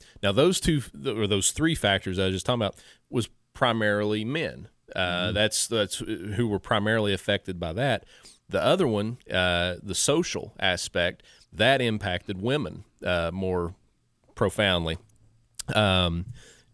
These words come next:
Speaker 1: so when you, you think that when you retire, you're gonna have more time to spend with friends, your social network's gonna improve.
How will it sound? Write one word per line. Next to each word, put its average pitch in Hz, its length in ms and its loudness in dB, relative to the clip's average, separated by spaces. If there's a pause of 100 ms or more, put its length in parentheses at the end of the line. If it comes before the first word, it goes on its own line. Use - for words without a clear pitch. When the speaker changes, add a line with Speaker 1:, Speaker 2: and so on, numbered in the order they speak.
(140)
Speaker 1:
so 107 420 4
when 120 340 4
you, 120 140 0
you 107 200 -2
think 165 340 2
that 107 160 4
when 110 160 2
you 104 100 0
retire, 104 460 2
you're 101 100 2
gonna 98 160 0
have 95 140 2
more 101 200 -2
time 98 300 -2
to 90 80 -4
spend 98 460 -2
with - 240 -4 (260)
friends, 120 640 2
your 90 100 -4
social 113 400 0
network's 98 520 0
gonna 92 220 0
improve. 113 640 0